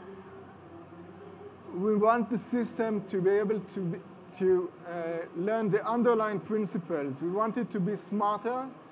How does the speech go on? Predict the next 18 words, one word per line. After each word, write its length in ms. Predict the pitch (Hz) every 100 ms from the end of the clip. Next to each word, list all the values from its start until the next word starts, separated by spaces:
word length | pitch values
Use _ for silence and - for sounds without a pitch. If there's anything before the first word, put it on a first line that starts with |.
| - - - - - - - -
and 220 | 185 185 180
realize 580 | 247 254 226 220 202 185
what 220 | 220 226
are 80 | 226
the 180 | 196
underlying 480 | 208 247 240 233 220
principles 680 | - 220 202 226 220 220 202
so 120 | 185
it 100 | 175 180 175 -
can 220 | 180 180
recreate 480 | 233 - 226 214 175
the 60 |
music 460 | 190 202 208 190 214 - - - - - - - - - - -
regardless 720 | 175 175 196 208 226 220 -
of 160 | 170
the 120 | 165 180
input 340 | 185 190 151
domain. 460 | 160 151 147 123